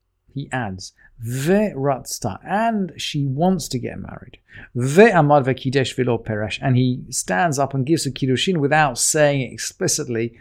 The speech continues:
"These are kiddushin." And then he goes on to, uh, um, quote the rest of the Mishnah.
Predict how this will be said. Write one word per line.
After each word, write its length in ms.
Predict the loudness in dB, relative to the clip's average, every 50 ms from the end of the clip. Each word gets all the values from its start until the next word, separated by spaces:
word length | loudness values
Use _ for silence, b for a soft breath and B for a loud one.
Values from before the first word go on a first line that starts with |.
| b b b
"These 160 | -8 -6 -6
are 60 | -6 -6
kiddushin." 640 | -8 -8 -8 -8 -8 -6 -8 -8 -10 -10 -12 -14 b b b b
And 140 | b 2 4
then 140 | 4 4 4
he 100 | 2 2
goes 280 | 4 4 4 4 4 2
on 220 | 0 0 -2 -4
to, 420 | -4 -6 -6 -4 -6 -6 -8 -10 -12 _ -20 -20 -20 -20 -20 _ _ _ -16 -12
uh, 240 | -12 -10 -10 -12 -16 -20 -20 -20 _ -8
um, 380 | -6 -6 -4 -4 -6 -8 -10 -12 -12
quote 380 | -6 0 2 4 4 2 2
the 100 | -2 0
rest 260 | 0 0 0 -2 -6 -8
of 60 | -4
the 80 | -2
Mishnah. 500 | -2 -2 -2 -2 -2 0 0 0 0 -2